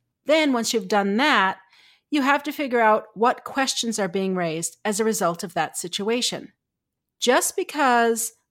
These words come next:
we know de Gaulle was not assassinated doesn't automatically mean that dramatic irony, where the reader knows more than the protagonist, is the primary method of narrative drive.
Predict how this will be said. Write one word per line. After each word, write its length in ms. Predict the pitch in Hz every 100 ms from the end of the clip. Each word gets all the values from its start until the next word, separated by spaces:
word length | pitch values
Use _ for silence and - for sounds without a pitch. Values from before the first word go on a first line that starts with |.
| -
we 180 | 247
know 200 | 277 254
de 120 | 240 233
Gaulle 320 | 214 202 202
was 160 | 190
not 160 | 190 170
assassinated 840 | 165 277 277 - 214 180 170 175 _
doesn't 300 | 226 233 247 -
automatically 680 | 220 302 359 339 320 311 311
mean 360 | 302 285 233 214
that 140 | -
dramatic 440 | 214 208 208 202
irony, 600 | 208 240 262 190 170 190 - _ _
where 140 | 196
the 100 | 190
reader 280 | 185 202 196
knows 200 | 180 175
more 140 | 180
than 160 | 170 165
the 60 | 165
protagonist, 680 | 170 247 226 190 165 - -
is 160 | 220 214
the 80 |
primary 480 | 247 - 196 196 196
method 340 | 185 160 180 170
of 120 | 170
narrative 360 | 160 156 170
drive. 460 | - 285 247 147 -